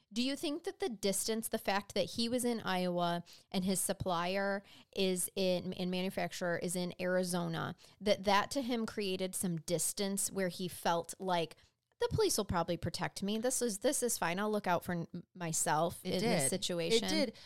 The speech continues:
Speaker 2: But you just pointed something really beautiful and brilliant out, too. What do we know is happening then if one's in Arizona and one's in Iowa? Well, they're easy. They're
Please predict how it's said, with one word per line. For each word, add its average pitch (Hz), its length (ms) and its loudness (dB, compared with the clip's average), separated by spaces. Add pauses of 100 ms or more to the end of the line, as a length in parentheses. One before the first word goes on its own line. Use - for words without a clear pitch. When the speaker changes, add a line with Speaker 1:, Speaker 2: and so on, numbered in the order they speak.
(140)
Speaker 2:
But 226 140 0
you 302 160 0
just 508 260 -2
pointed 196 320 -2
something 165 360 -10
really 160 220 -4
beautiful 151 500 -8
and 135 120 -12
brilliant 143 360 -6
out, 120 180 -12
too. 123 380 -10 (200)
What 247 200 0
do 370 40 -8
we 381 140 -6
know 214 240 -2
is 180 140 -6
happening 147 680 -4
then 131 280 -6
if - 180 -10
one's 170 280 -6
in 156 100 -10
Arizona 143 640 -8
and 143 100 -6
one's 139 280 -8
in 127 60 -8
Iowa? 127 540 -8 (1400)
Well, 196 100 -6
they're 214 120 0 (560)
easy. 165 420 -4
They're 180 200 -2